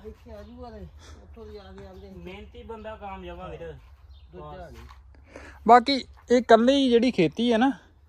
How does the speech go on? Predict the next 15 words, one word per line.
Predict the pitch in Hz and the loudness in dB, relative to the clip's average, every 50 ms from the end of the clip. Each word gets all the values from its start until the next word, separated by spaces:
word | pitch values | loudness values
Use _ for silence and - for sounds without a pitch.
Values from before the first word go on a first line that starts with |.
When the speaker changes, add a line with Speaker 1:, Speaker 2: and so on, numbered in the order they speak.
| - - - - - _ - - | -20 -20 -20 -20 -20 _ -8 -2
Speaker 3:
ਤਕਰੀਬਨ | 180 175 180 185 208 220 247 220 | 2 4 6 6 6 6 4 4
ਜਿੰਨਾ | 196 190 190 202 226 | 4 6 6 6 6
ਕੁ | 233 | 6
ਮੈਂ | 214 196 185 | 6 6 6
ਹਿਸਾਬ | 180 175 196 220 226 202 | 6 8 8 6 8 8
ਲਾ, | 180 170 175 220 269 285 - - - 226 | 10 10 10 10 8 6 2 -6 -6 -2
ਇਹ | 233 | 2
ਦਿਮਾਗ | 226 226 214 196 185 180 175 180 | 6 8 10 10 10 10 8 6
ਤੇ | 214 277 | 4 2
ਬੜਾ | 262 233 202 185 160 | 4 6 8 6 6
depend | 151 135 143 139 139 143 | 6 4 2 4 4 4
ਕਰਦੀ | 143 139 123 107 107 110 110 104 | 4 4 2 2 -2 -6 -8 -8
ਹੈ। | 95 87 _ _ _ | -10 -14 _ _ _
Speaker 2:
ਦਿਮਾਗ | - - - 214 214 220 220 | -20 -18 -18 -16 -16 -18 -20
ਵੀ। | 226 220 185 | -20 -20 -20